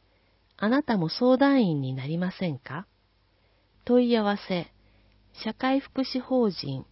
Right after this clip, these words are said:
横浜いのちの電話。電話、零四五、三三三、六一六三。いろいろな悩みを抱えて多くの人が一人で苦しんでいます。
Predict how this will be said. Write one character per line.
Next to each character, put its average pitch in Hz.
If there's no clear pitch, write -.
横 175
浜 233
い 269
の 277
ち -
の 131
電 127
話。 123
電 208
話、 185
零 247
四 254
五、 147
三 254
三 220
三、 151
六 196
一 254
六 123
三。 120
い 208
ろ 269
い 294
ろ 302
な 285
悩 269
み 277
を 185
抱 156
え 156
て 156
多 262
く 190
の 151
人 143
が 135
一 -
人 240
で 139
苦 160
し -
ん 156
で 123
い 120
ま 110
す。 -